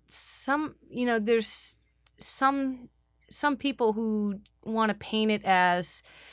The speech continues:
"These are poor kids in the Bronx," and, and that's their story. And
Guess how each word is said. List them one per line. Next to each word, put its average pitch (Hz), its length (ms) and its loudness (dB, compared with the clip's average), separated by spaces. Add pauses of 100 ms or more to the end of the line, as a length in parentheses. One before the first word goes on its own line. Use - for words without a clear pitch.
(340)
"These 214 280 0
are 185 500 6 (580)
poor 247 240 2
kids 233 460 2
in 190 120 0
the 175 60 0
Bronx," 233 720 4
and, 180 440 0
and 175 180 -2
that's 190 300 0
their 190 140 -2
story. 151 640 -4
And 180 500 -2